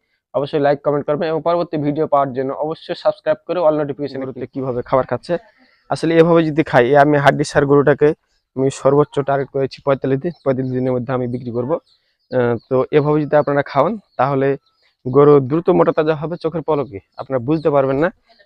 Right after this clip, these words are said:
যে আমি গরু কত দ্রুত মোটা তাজা করতেছি। তো আশা করছি আপনারা আমার ভিডিওটি দেখে উপকৃত হন, উপকার পান। সেক্ষেত্রে আপনারা অবশ্যই আমার সঙ্গে থাকবেন এবং নতুন নতুন ভিডিও পেতে অবশ্যই আমাকে সাবস্ক্রাইব করবেন। তো দেখতে থাকুন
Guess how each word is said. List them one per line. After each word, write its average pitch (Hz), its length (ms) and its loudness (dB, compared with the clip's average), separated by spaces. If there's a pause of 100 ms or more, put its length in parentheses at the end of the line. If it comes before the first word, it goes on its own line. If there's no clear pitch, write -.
(120)
যে 139 60 2
আমি 135 160 2
গরু 147 240 4
কত 139 200 2 (160)
দ্রুত 135 300 -4
মোটা 139 240 4
তাজা 131 200 0
করতেছি। 120 440 -12 (160)
তো - 120 -8
আশা 120 200 -2
করছি 151 280 -8 (540)
আপনারা 139 240 0
আমার 143 160 0
ভিডিওটি 143 680 -2 (120)
দেখে 143 280 -4
উপকৃত 143 440 -2
হন, 143 220 -2 (320)
উপকার 135 320 -2
পান। 147 140 -4 (680)
সেক্ষেত্রে 160 400 -6
আপনারা 156 280 0
অবশ্যই 156 380 -2
আমার 147 140 -4
সঙ্গে 147 240 -2
থাকবেন 147 300 -4
এবং 139 180 -2
নতুন 175 180 -2
নতুন 156 220 -2
ভিডিও 143 200 -2
পেতে 127 220 -8
অবশ্যই 143 300 -6
আমাকে 135 200 -10
সাবস্ক্রাইব 123 440 -12
করবেন। 98 260 -16 (720)
তো 127 80 -6
দেখতে 143 260 -4
থাকুন 135 280 -4